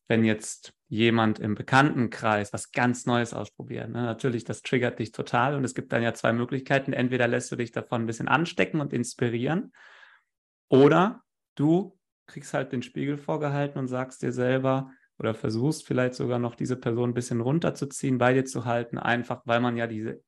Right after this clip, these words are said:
Urangst hat, vielleicht bin ich bald nicht mehr genug für diese Person. Und ich glaube, es ist ein schmaler Grat, der da manchmal herrscht und auch gerade auf Social Media herrscht. Das ist mir auch in letzter Zeit häufiger wieder aufgefallen. Zwischen, ich lass mich inspirieren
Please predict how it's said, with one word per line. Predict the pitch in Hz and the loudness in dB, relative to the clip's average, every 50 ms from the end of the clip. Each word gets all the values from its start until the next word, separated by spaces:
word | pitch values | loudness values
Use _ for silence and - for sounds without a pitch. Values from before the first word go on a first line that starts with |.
| - | 0
Urangst | - 143 139 - 123 123 123 120 - - - | 2 4 4 4 4 2 2 0 -4 -2 -2
hat, | 139 135 - - _ _ _ _ _ | -2 -2 -2 -8 _ _ _ _ _
vielleicht | - - 127 123 127 - | 0 0 2 0 0 0
bin | 135 123 127 123 - | 0 0 0 0 0
ich | - 156 147 147 - _ _ _ _ _ _ | 0 0 0 0 -4 _ _ _ _ _ _
bald | - 127 123 123 123 - | 0 2 2 2 2 0
nicht | 131 123 127 - | -4 -4 -2 -4
mehr | 127 120 | -6 -4
genug | 120 117 120 127 135 131 - | -4 -2 -2 -2 -2 -4 -8
für | - 120 | -12 -8
diese | 110 104 101 113 | -8 -6 -6 -6
Person. | - - 113 107 104 104 104 104 104 107 _ _ - - - - - - _ _ _ _ _ _ _ _ _ - | -8 -6 -6 -4 -4 -4 -4 -6 -8 -10 _ _ -20 -20 -20 -20 -20 -20 _ _ _ _ _ _ _ _ _ 2
Und | - | 2
ich | 120 110 | 6 8
glaube, | 143 160 180 | 8 8 8
es | 165 | 6
ist | 156 143 135 | 4 4 2
ein | 127 117 | 0 0
schmaler | - - 127 127 135 139 135 135 | 0 2 4 6 6 6 6 4
Grat, | 135 131 110 117 117 117 117 - - - | 2 2 2 4 4 4 4 2 -2 -2
der | - 110 | 0 2
da | 110 107 104 | 2 2 2
manchmal | 107 107 107 107 - 120 110 107 107 104 104 104 107 - _ _ _ _ _ _ _ | 0 -2 -2 -2 -4 -2 0 0 0 0 -2 -2 -6 -12 _ _ _ _ _ _ _
herrscht | - - 127 117 120 139 151 - - - - - | -10 -2 2 4 4 4 4 2 -4 -10 -8 -6
und | - 120 - | -6 -4 -4
auch | 113 110 - - | -4 -6 -6 -8
gerade | - 113 117 120 131 143 151 156 147 139 | -4 2 4 6 6 6 6 4 2 0
auf | 127 - | -2 -4
Social | - - 131 - - 131 117 | -6 -8 -8 -4 -4 -4 -2
Media | 120 127 143 143 127 117 113 110 | -2 -4 -4 -4 -4 -4 -4 -4
herrscht. | 107 110 110 117 127 - - | -4 -4 -4 -4 -4 -4 -8
Das | - 113 | -8 -8
ist | 113 - - | -8 -6 -2
mir | 120 123 131 139 135 127 - | 0 2 2 2 2 0 0
auch | 123 113 123 | -2 -2 -2
in | 117 | -2
letzter | 113 117 113 - 110 - | -2 -2 -4 -4 -10 -10
Zeit | - - 123 113 113 110 - 127 | -8 -4 -2 0 0 -2 -2 -4
häufiger | 117 107 - 117 117 113 | -4 -4 -4 -4 -4 -4
wieder | 113 110 117 - | -4 -4 -4 -4
aufgefallen. | 120 110 - - - - - 120 117 117 | -6 -8 -10 -12 -14 -8 -4 -2 -2 -2
Zwischen, | 113 - - 147 143 147 - 156 151 - - - - - _ | -2 4 4 4 4 6 2 2 2 0 -6 -18 -20 -20 _
ich | - - | 0 4
lass | 127 127 123 | 4 4 4
mich | 135 127 - | 4 0 2
inspirieren | - 123 123 - - 120 117 123 123 131 135 139 139 | 0 -2 -2 -2 -4 -4 -2 0 2 2 2 2 0